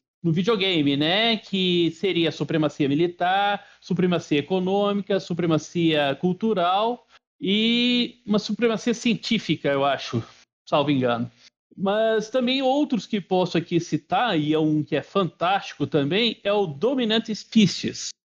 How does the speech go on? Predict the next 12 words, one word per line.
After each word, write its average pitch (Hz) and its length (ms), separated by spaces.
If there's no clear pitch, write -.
que 220 320
exatamente 220 920
é 226 280
um, 165 520
um 160 100
forex 196 720
em 175 140
que 220 720
cada 240 300
jogador 165 840
vai, 208 720
é, 160 800